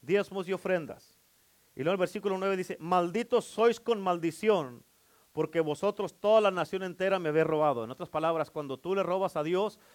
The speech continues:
escucha, Dios no está en el negocio de maldecir a nadie. Tú te maldices solo cuando no diezmas y ofrendas. Amén.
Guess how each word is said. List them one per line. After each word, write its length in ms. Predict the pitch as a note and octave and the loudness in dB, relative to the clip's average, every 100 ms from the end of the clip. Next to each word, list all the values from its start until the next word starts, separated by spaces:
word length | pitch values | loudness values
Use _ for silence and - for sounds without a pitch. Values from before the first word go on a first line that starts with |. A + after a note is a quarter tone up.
| _ _ | _ _
escucha, 400 | C3 - G3 E3 | -10 -4 -4 -2
Dios 320 | C#3+ F#3+ G#3+ G3+ | -4 -2 -2 -2
no 100 | G3+ | -6
está 160 | - | -4
en 80 | G3+ | -6
el 80 | F#3 | -6
negocio 340 | D3+ E3+ F#3+ | -6 -8 -6
de 40 | E3+ | -6
maldecir 360 | C#3 - D#3 | -6 -6 -6
a 60 | D3+ | -4
nadie. 300 | D3 C3 A2 | -2 -4 -4
Tú 100 | D#3 | -8
te 140 | F3 | -8
maldices 360 | C3+ C3 D3 C#3+ | -6 -8 -10 -8
solo 240 | E3+ E3 | -6 -6
cuando 220 | D3 A#2 | -6 -8
no 80 | A2+ | -8
diezmas 340 | B2 B2 A#2+ G#2 | -6 -6 -6 -10
y 40 | |
ofrendas. 520 | F#2+ G#2 F2+ F#2 _ _ _ _ _ _ _ _ _ _ _ _ _ _ _ _ _ _ _ _ _ _ _ _ _ _ _ _ _ - | -10 -12 -12 -20 _ _ _ _ _ _ _ _ _ _ _ _ _ _ _ _ _ _ _ _ _ _ _ _ _ _ _ _ _ -8
Amén. 360 | C3+ G#3+ C4 | 0 0 0